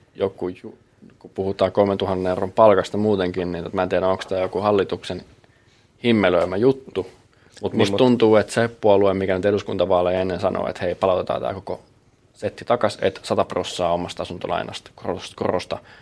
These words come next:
Speaker 1: saa vähennetty, niin musta tuntuu, että ne taitaa voittaa vaalit.
Speaker 2: No kyllä se on varmaan ainakin yksi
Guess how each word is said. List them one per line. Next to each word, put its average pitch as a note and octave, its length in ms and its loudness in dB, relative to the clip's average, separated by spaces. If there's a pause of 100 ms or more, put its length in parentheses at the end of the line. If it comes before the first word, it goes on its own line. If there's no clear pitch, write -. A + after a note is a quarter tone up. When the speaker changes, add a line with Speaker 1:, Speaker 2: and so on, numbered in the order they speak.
(280)
Speaker 1:
saa F2 180 0
vähennetty, F#2 440 -2
niin F#2 100 -4
musta G2 180 -2
tuntuu, F2+ 180 0
että F2+ 100 -4
ne E2+ 40 -4
taitaa - 300 -2
voittaa - 260 -8
vaalit. - 280 -8 (800)
Speaker 2:
No G2+ 140 -2
kyllä G2+ 220 -2
se G2 80 0
on G2 140 0
varmaan G2 340 0
ainakin G2 400 -4
yksi - 220 -6